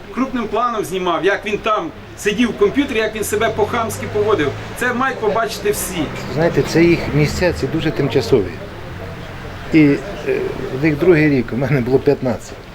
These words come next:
Speaker 2: Знаєте, який от пріоритет для себе зробив, і, ну, душа радується,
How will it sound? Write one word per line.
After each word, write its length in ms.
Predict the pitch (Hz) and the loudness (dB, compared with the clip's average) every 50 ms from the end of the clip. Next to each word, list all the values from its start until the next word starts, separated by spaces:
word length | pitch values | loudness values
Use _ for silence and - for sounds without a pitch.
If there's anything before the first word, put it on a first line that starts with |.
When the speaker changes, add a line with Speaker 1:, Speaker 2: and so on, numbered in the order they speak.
| - - - - - 120 | -18 -16 -16 -12 -10 -2
Speaker 2:
Знаєте, 240 | 120 190 214 208 - | 2 2 2 2 0
який 220 | 147 139 143 131 127 | 0 2 4 4 4
от 60 | 117 | 4
пріоритет 540 | - - 127 127 123 120 127 127 - 131 113 101 | 2 2 2 4 4 4 4 4 4 2 2 2
для 120 | 107 117 | 0 -2
себе 320 | 107 - 139 131 120 113 110 | 0 2 2 2 2 2 2
зробив, 400 | 110 117 127 127 180 208 185 127 107 127 | 4 2 4 6 6 4 4 4 2 0
і, 20 | 127 123 117 117 117 117 113 113 147 160 | -2 -2 -2 -2 -4 -4 -6 -4 -4 -2
ну, 140 | 143 127 120 113 113 123 117 113 - | -2 -2 -2 -4 -4 -6 -6 -2 0
душа 360 | - 135 - - 131 107 82 - - - - - - - - - - | 0 0 2 2 2 2 2 -2 -8 -14 -14 -12 -12 -12 -12 -6 2
радується, 500 | 131 160 190 180 165 131 113 - - 101 | 4 4 4 4 4 2 2 2 -2 -6